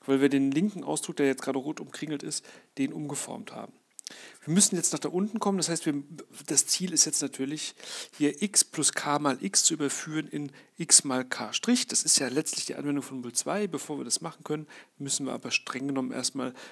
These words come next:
das Assoziativgesetz der Addition anwenden, ne? Dass wir hier umklammern können.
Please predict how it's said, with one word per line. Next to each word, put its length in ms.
das 260
Assoziativgesetz 1000
der 120
Addition 500
anwenden, 480
ne? 180
Dass 180
wir 60
hier 320
umklammern 840
können. 460